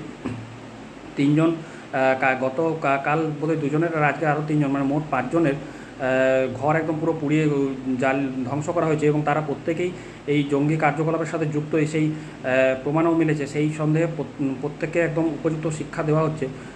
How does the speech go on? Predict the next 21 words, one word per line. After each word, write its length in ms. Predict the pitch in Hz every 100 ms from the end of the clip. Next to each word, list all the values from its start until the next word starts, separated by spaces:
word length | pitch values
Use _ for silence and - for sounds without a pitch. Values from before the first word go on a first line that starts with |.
| -
তো 140 | 147 147
এই 180 | 156 160 -
ভয়টা 280 | 151 180 180
যেন 140 | 180
থাকে, 200 | 160 143
কারণ 220 | 143 151 120
ভয় 200 | 139 165 170
ছাড়া 220 | 160 170
এরা 320 | 156 160 160 - - -
কখনোই 280 | 135 160 170 - -
পথে 220 | 143 143
আসবে 260 | 151 123 123
না। 120 | 113 - -
এই, 200 | 143 156 156
এই 240 | 175 180
একটা 260 | 170 185 170
নিয়ে 480 | 151 143 147 156 -
সারা 180 | 139 160
বিশ্বে 340 | 151 151 -
যদি 200 | 180 170
এই 120 | 165